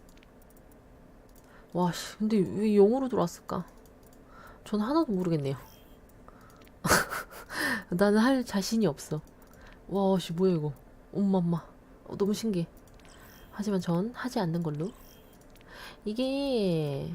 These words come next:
좀 할 줄 알면 진짜 너무 재밌게 만드는 거 많아. 그런 거 좀 해보고, 나도 직접 만들어서 해보고 싶은데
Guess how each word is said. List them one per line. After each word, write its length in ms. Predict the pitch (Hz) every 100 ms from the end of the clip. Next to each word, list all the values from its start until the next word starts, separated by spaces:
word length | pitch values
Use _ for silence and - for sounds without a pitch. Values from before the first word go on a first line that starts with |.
| 165
좀 220 | - 233 226
할 220 | 262 349
줄 180 | - -
알면 240 | 185 196
진짜 300 | 190 185 - 190 196 202 190 170 160 -
너무 220 | 196 254
재밌게 260 | - 196 180
만드는 680 | 170 170 185 175 175 175 165
거 120 | 156
많아. 320 | 165 139 170 180 - - - - - - -
그런 180 | 220 220
거 100 | 196
좀 300 | 196 180 - - -
해보고, 500 | 233 254 262 247 208 - -
나도 220 | 175 180
직접 240 | 190 - 175
만들어서 480 | 156 180 180 180
해보고 400 | 175 247 269 262
싶은데 800 | 214 - - 220 190 196 185 165